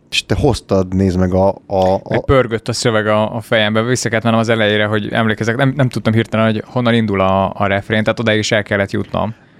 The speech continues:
Speaker 1: Egyébként zárójelben hozzáteszem, hogy ugye itt most téged kitettelek egy olyan, ö, ö,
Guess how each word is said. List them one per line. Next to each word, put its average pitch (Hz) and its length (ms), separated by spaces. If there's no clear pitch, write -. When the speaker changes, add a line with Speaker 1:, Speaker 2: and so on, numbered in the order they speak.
Speaker 1:
Egyébként 110 320
zárójelben 123 420
hozzáteszem, 101 840
hogy 190 300
ugye 101 140
itt 101 120
most 113 160
téged 110 260
kitettelek 107 880
egy 104 140
olyan, 104 360
ö, 101 300
ö, 101 200